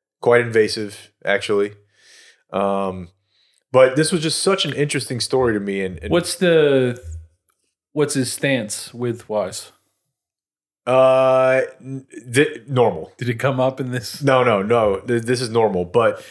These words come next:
Speaker 2: Just
Speaker 1: um,
Speaker 2: whenever I think about, uh, sexually hypocritical congressmen, I always wanna know whether or not they have a, a
Speaker 1: were they
Speaker 2: narrow
Speaker 1: on,
Speaker 2: or a
Speaker 1: on, on the
Speaker 2: wide
Speaker 1: Craigian?
Speaker 2: stance. <laughs> Yeah.
Speaker 1: Uh,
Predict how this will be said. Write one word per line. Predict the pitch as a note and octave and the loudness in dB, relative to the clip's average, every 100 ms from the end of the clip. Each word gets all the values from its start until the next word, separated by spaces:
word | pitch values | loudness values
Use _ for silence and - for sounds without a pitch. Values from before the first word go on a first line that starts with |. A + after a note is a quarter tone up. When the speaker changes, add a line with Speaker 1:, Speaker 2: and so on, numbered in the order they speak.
| - - _ | -20 -20 _
Speaker 2:
Just | A2 A2+ A2 | 0 2 4
Speaker 1:
um, | |
Speaker 2:
whenever | F#3 E3+ | 6 4
I | E3+ | 4
think | E3 E3+ D#3+ | 2 -2 -2
about, | C#3+ C#3 C3+ C3+ - | -2 0 0 0 0
uh, | B2+ B2 A#2+ A#2+ A#2+ E2+ G#2 | 0 2 0 -2 -4 -6 -8
sexually | B2 - C#3+ - C#3+ B2+ | -4 0 -2 0 0 2
hypocritical | C3+ C3 - C3 A#2+ A#2+ | 0 -2 -4 -4 -4 -8
congressmen, | A2 B2 A#2+ A2+ G#2+ A2 | -4 -4 -4 -6 -8 -6
I | G#2+ A2 | -4 -2
always | A#2 A2+ | -2 -2
wanna | A#2 A2+ | -4 -4
know | A2 A#2 | -4 -4
whether | A2 A2+ A2 | -4 -4 -4
or | |
not | A2+ A2 A2 | -4 -6 -4
they | A2+ | -4
have | A2 | -4
a, | G#2+ G#2+ | -6 -4
a | A2+ | 2
Speaker 1:
were | A2 | 4
they | A2+ | 4
Speaker 2:
narrow | D3 C#3 B2 | 4 4 2
Speaker 1:
on, | A#2+ | 2
Speaker 2:
or | A#2+ A#2+ | 0 0
a | |
Speaker 1:
on, | A#2 | 0
on | A#2+ | 2
the | A#2+ | 2
Speaker 2:
wide | |
Speaker 1:
Craigian? | A#2+ B2 A#2+ B2+ B2+ B2+ C3 | 2 4 4 4 2 0 -2
Speaker 2:
stance. | B2 - | -6 -10
<laughs> | _ _ G#3+ - - | _ _ -6 -6 -8
Yeah. | B2+ A2 D#3 - A2+ D3 - A#2 A#2+ A2+ - - | -6 -2 -4 -4 -4 -4 -4 -10 -12 -16 -16 -2
Speaker 1:
Uh, | B2+ B2+ B2 | 2 4 4